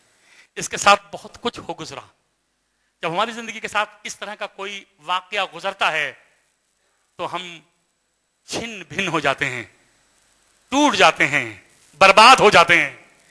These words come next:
खुदा पर तोहमत लगाने लगते हैं, लोगों पर इल्जाम लगाने लगते हैं। लेकिन इस आदमी की जिंदगी तो बहुत कुछ गुजर गया, इसके अपने भाइयों ने उसे बेच दिया,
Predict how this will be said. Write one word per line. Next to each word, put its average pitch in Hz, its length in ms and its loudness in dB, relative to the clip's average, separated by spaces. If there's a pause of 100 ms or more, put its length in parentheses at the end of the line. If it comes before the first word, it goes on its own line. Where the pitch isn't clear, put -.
(920)
खुदा 262 200 0
पर 294 140 0
तोहमत 294 400 0
लगाने 277 260 2
लगते 262 280 2
हैं, 240 260 8
लोगों 269 340 4
पर 302 140 8
इल्जाम 277 260 10
लगाने 277 260 8
लगते 269 220 6
हैं। 208 340 8 (280)
लेकिन 277 220 6
इस 294 100 4
आदमी 311 260 6
की 277 80 0
जिंदगी 285 220 2
तो 311 80 -2
बहुत 277 260 4
कुछ 277 140 -6
गुजर 311 220 4
गया, 311 220 8 (220)
इसके - 200 4
अपने 311 260 6
भाइयों 302 260 6
ने 330 60 4
उसे 294 120 6
बेच 339 220 8
दिया, 185 200 4